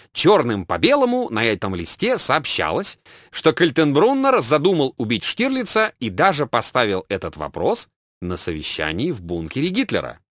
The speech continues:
«Чёрт побери», подумал Штирлиц, «эти сволочи всё знали! Но хоть бы один гад предупредил!» Теперь понятно, почему они постоянно твердили:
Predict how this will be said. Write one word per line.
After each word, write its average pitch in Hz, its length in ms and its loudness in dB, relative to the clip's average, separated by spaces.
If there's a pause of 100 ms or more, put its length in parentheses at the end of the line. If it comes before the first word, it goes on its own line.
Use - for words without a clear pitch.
(520)
«Чёрт - 420 -2 (100)
побери», 90 360 -4
подумал 82 360 -6
Штирлиц, 73 500 -10 (380)
«эти 175 260 0
сволочи 196 500 2
всё - 260 4
знали! 160 480 0 (520)
Но 131 120 0
хоть 240 240 0
бы 294 160 4
один 302 500 4
гад 175 280 4
предупредил!» 117 640 -2 (540)
Теперь 151 280 -2
понятно, 165 540 2
почему 147 380 0
они 123 180 0
постоянно 117 500 2
твердили: 92 560 -2